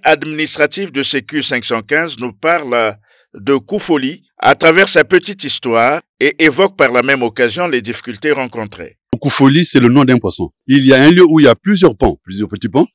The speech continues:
Speaker 2: Il y avait donc plein de rivières, c'était des marécages. Et là, dans le temps, les populations venaient, venaient pêcher là. Et souvent, le poisson qu'on attrapait le plus facilement, c'était le, le, le folie. Et on a donné donc cette, euh, contrée le nom de Koufoli. Le plus gros problème pour le moment,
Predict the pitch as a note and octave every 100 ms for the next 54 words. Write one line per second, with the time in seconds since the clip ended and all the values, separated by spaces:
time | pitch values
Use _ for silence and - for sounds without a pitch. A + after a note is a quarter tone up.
0 | _ - F#2+ B2 B2 - D3 A2+ G2+ G2
1 | G2 G#2+ C#3+ G#2 A#2 A#2+ G#2+ F2+ C3 E3+
2 | - _ _ A2 A2 B2+ C#3+ - _ G#2+
3 | A2+ A2 - D#3+ E3+ A2 G#2+ G2+ F#2+ F#2
4 | F2 - - A2+ A2+ D#3 A#2 A#2 A#2 G#2
5 | A2 C3+ A#2 - A2+ D#2 _ _ _ _
6 | _ G#2 - A2+ C#3+ C#3+ A#2+ A2+ - C#3
7 | A#2+ A2 G#2+ G#2 A#2+ A2 A#2 G#2+ G2+ B2
8 | - A#2 G#2+ F2 _ - A#2 A2 A2+ A2+
9 | - A#2+ G#2 _ G#2+ A#2+ B2+ _ G2+ G#2
10 | A#2 C3 B2+ B2 - A#2+ G2+ G#2+ G2 F#2+
11 | G#2 G#2+ A#2 A2 A2 G2+ - - F2+ E2
12 | _ _ - F2+ C3+ C3 G#3+ D#3+ F3 E3+
13 | C#3 C#3 D3 A#2 B2+ A#2+ A#2 A#2+ D#3+